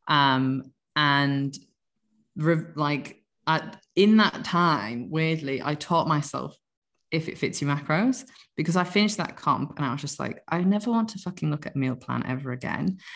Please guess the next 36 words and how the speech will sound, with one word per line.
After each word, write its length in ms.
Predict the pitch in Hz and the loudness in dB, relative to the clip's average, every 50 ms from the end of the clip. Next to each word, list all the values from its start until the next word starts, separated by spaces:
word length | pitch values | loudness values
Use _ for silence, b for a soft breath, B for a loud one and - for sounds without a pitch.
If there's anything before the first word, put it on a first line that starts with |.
| B B B B | B B B B
And 100 | 151 151 | 2 2
I 80 | 151 | 2
was 100 | 151 151 | 2 2
just 140 | 160 151 - | 0 -2 -2
like, 180 | 156 151 143 147 | -2 -2 -2 -2
"I 120 | - 160 165 | 0 0 2
need 260 | 170 170 175 196 190 | 2 2 2 0 0
something 340 | - 220 214 214 - 247 240 247 | -2 -4 -2 0 0 -2 -2 -2
to 100 | 226 214 | -4 -6
control 440 | - 175 156 147 - 139 131 131 | -4 -6 -6 -6 -4 -4 -2 -2
in 100 | 131 135 131 | -2 -2 0
my 120 | 131 127 | 0 0
life 240 | 131 151 196 127 - - | 2 2 0 0 -4 -8
because 260 | - _ 147 147 147 | -10 _ -8 -8 -6
everything 380 | - 135 135 139 143 - - 131 | -6 -6 -6 -6 -8 -4 -2 -2
is 140 | 127 127 127 | -2 -2 -4
spinning 300 | - - 131 127 131 127 | -4 -2 0 0 2 0
out 100 | 120 95 | 0 -2
of 60 | - | -6
control." 600 | - - 127 131 127 - 127 123 131 175 214 214 B B B B B B B _ | -6 -4 -4 -4 -4 -4 -4 0 2 0 0 0 B B B B B B B _
So 180 | - - 160 | -2 2 2
I, 220 | 151 147 143 131 - - _ _ _ _ _ _ _ | 4 4 2 0 -4 -10 _ _ _ _ _ _ _
I 240 | - 151 151 143 110 - 139 - - | 0 2 2 2 0 -4 -6 -2 2
left 260 | 156 170 185 185 - | 4 4 4 4 2
my 140 | - 175 156 | 2 2 2
coach 400 | 151 - - 151 151 139 - - | 2 0 0 0 0 0 -2 -4
and 80 | 135 139 | -4 -2
I 40 | 131 | -2
was 120 | 139 139 | -2 -4
like, 140 | 135 135 - | -6 -4 -4
"I'm 80 | 135 | -6
teaching 300 | 127 - 175 147 - - | -2 -2 -2 -2 -2 -2
myself 400 | 147 139 143 - - - - - - | -2 -2 -2 -2 -4 -4 -4 -4 -6
flexible 360 | - - - - 135 131 131 | -8 -8 -6 -10 -6 -4 -4
dieting." 600 | 120 127 123 123 127 123 - 120 127 127 127 127 - | 0 0 2 2 2 0 0 -2 0 -2 -2 -2 -2
And 300 | 135 131 123 123 127 127 | -2 0 0 0 0 -2